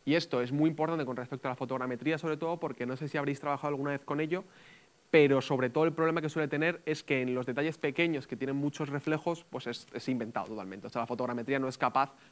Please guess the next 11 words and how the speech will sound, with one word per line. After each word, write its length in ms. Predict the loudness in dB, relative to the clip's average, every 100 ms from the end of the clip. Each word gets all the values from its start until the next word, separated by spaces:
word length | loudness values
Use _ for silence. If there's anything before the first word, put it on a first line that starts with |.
| -4
de 100 | 0
obtener 300 | 2 2 2
un 180 | 2 2
nivel 260 | 4 2 4
de 80 |
detalle 300 | 2 2 0
suficiente 760 | 0 0 0 4 4 4 2 -2 -6 -20 -20 4
para 220 | 10 10 10
generar 320 | 4 4 6
imágenes 340 | 6 6 4
fotorrealistas. 720 | 4 4 4 2 0 -2 -6